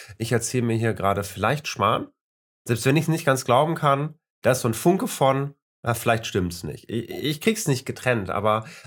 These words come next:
alleine dieses sich nicht ganz ernst nehmen und dieses, dieses, diese Leichtigkeit reinzukriegen. Und, und wenn es schwer ist, ich hatte das jetzt auch diese Woche, ich, ich, ich hab, ich wusste gar nicht, ob ich heute in der Lage bin, den Podcast zu führen, weil ich hatte echt eine Scheißwoche und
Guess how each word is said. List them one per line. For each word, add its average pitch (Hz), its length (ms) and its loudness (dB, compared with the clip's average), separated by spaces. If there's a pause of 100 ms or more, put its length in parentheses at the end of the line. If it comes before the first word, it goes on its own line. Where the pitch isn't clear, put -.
alleine 127 420 4
dieses 127 320 -2
sich 131 220 -4
nicht 151 180 0
ganz 139 220 0
ernst 117 440 0
nehmen 87 320 0
und 107 180 0
dieses, 113 320 0 (960)
dieses, 120 320 -2
diese 123 200 -2
Leichtigkeit 123 640 0
reinzukriegen. 85 600 -6
Und, 143 300 2
und 143 160 4
wenn 151 140 4
es 180 160 0
schwer 160 280 4
ist, 110 120 0
ich 110 140 -4
hatte 127 100 0
das 131 140 -2
jetzt 135 140 0
auch 120 140 2
diese 123 280 0
Woche, 131 340 4
ich, 107 220 -2
ich, - 200 -14
ich 107 100 -4
hab, 120 200 -6
ich 92 120 -8
wusste 143 200 -2
gar 117 120 4
nicht, 120 140 0
ob 98 100 -2
ich 104 100 -2
heute 113 200 2
in 104 40 2
der 104 80 2
Lage 113 220 2
bin, 110 100 0
den 107 100 2
Podcast 127 400 -4
zu - 100 -12
führen, 87 260 -6
weil 98 120 0
ich 95 100 -10
hatte - 220 -6
echt 143 260 2
eine 107 80 -4
Scheißwoche - 680 -6
und 92 280 -4